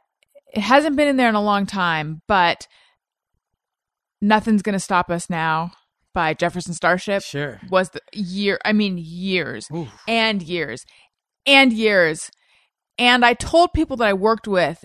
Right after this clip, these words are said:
Speaker 1: and they would try to, um,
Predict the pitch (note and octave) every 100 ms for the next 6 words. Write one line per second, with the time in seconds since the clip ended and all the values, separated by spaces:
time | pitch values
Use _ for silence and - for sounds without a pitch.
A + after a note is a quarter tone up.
0 | - G#3 G3+ G#3+ A#3 A3+ F#3+ - G3+ F#3
1 | F3+ F3+ F3 E3 - - G3+ F3+ D#3+ D3+
2 | D3 - _ _ _ _ - E3+ D#3+ C#3
3 | B2